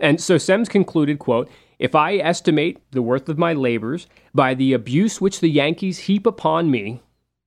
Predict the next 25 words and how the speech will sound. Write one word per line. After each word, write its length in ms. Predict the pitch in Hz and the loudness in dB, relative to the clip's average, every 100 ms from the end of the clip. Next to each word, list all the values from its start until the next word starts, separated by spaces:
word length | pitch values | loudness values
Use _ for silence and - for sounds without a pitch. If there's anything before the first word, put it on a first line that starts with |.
| - | -2
they 120 | 117 | -2
are 100 | 104 | -2
certainly 480 | - 247 269 113 101 | -2 -2 -2 -6 -8
very 240 | 107 101 | -8 -8
great," 480 | 98 196 202 - - _ _ _ - | -2 -2 -2 -6 -20 _ _ _ -8
end 200 | 117 110 | -6 -6
quote. 300 | 127 101 - _ _ _ _ _ _ _ _ _ 147 - | -10 -12 -14 _ _ _ _ _ _ _ _ _ -14 0
The 200 | 156 156 | 2 2
Alabama 480 | 233 247 208 196 | 2 2 2 -2
continued 540 | 185 151 143 165 190 175 | -2 -4 -2 -4 -2 -4
to 80 | 143 | -4
hunt 240 | 139 139 | -2 -2
off 180 | 127 - | -2 -4
the 80 | - | -4
coast 300 | 135 131 131 | -4 -4 -4
of 100 | 104 | -2
New 200 | 139 156 | 0 2
England 520 | 139 110 104 107 - - | 0 -4 -6 -6 -10 -8
and, 420 | 117 113 117 123 | -6 -2 -2 -2
uh, 60 | |
up 340 | 143 135 160 170 | -2 -2 -2 0
around 300 | 151 147 139 | 2 2 2
the 60 | |
Maritime 520 | 127 123 127 - 117 117 | 2 2 0 -2 -4 -2
provinces, 680 | 135 123 110 98 101 104 | -2 -2 -4 -10 -14 -18